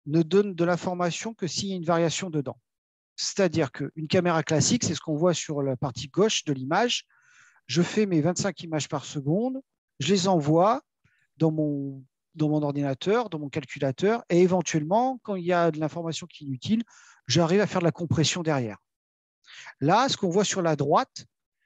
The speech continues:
c'est une image qui est figée, je vais mettre la, l'animation vidéo, c'est que j'ai mes pixels qui s'éclairent que s'il y a de la variation dedans. Donc, c'est-à-dire que dès le départ, le capteur ne génère pas d'information. C'est-à-dire que si je suis sur une image fixe, j'ai rien à l'écran.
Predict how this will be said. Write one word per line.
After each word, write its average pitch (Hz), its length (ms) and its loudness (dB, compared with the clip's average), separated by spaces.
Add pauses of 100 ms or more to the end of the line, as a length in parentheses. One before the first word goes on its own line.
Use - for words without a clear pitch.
(300)
c'est - 200 -4
une 151 120 -4
image 165 240 -2
qui - 100 -6
est 139 40 -6
figée, 160 300 -4
je 147 100 -2
vais 147 140 -4
mettre 147 180 -6
la, 143 60 0
l'animation 139 580 -4
vidéo, 139 480 0 (440)
c'est - 280 2
que 170 280 -2 (100)
j'ai 165 260 0
mes 165 160 2
pixels - 540 0
qui - 160 -18
s'éclairent 196 640 -2
que 214 160 2
s'il - 260 0
y 233 40 2
a 202 40 4
de 170 40 -4
la 165 100 4
variation 165 640 0 (120)
dedans. 139 380 0 (400)
Donc, 156 220 -2
c'est-à-dire 160 480 -2
que 170 300 0
dès 247 240 2
le 233 60 -2
départ, 202 440 2
le 175 100 -2
capteur 190 480 -2
ne 180 80 -8
génère 170 380 -4
pas 185 160 2
d'information. 147 680 -8 (360)
C'est-à-dire 185 220 2
que - 40 -4
si 240 140 2
je 226 80 0
suis - 180 -4
sur 202 120 0
une 185 80 -2
image 175 260 0
fixe, - 320 -6 (100)
j'ai 143 180 -2
rien 156 260 0 (200)
à 147 80 -4
l'écran. 135 340 -6